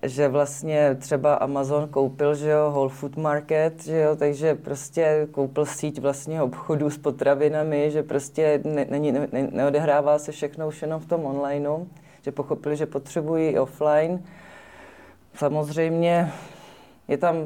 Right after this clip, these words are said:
co se týče na-, ústní hygieny, tak se teďka objevují prostě trendy nebo ústní hygieny, stomatologie, prostě takovýho toho online lékařství, kdy prostě pošlete otisk,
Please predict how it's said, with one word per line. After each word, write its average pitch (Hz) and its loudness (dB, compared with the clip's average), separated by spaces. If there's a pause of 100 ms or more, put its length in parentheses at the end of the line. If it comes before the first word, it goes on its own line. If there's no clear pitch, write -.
(600)
co 139 -8
se 151 -4
týče 147 -2
na-, 139 0 (280)
ústní 170 -4
hygieny, 147 0
tak 147 -2
se 147 -4
teďka 139 -2
objevují 139 0
prostě 139 -4
trendy 135 0
nebo 143 0
ústní 139 -4
hygieny, 147 0
stomatologie, 143 0
prostě 143 0 (480)
takovýho 143 -2
toho 147 2 (100)
online 143 0
lékařství, 143 -2
kdy 139 0
prostě 139 2 (420)
pošlete 139 0
otisk, 147 -4